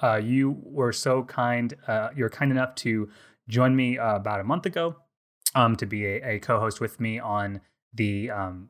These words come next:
Patreon exclusive, exclusive, exclusive episode, um, while I kinda took the summer off. And I was like, "Man, that was too much fun. Gotta have Janice back for the first episode back." <laughs>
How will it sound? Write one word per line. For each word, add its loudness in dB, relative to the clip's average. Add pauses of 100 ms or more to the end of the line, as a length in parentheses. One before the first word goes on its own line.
Patreon 0
exclusive, -2
exclusive, -4
exclusive 0
episode, 0 (320)
um, 2
while 4
I 0
kinda -4
took -4
the -6
summer -2
off. 0 (360)
And 2
I 4
was 2
like, -4
"Man, 2 (520)
that 2
was 4
too -2
much 0
fun. -4 (320)
Gotta 4
have 0
Janice -6
back -2
for -6
the -2
first -2
episode -2
back." -4 (400)
<laughs> -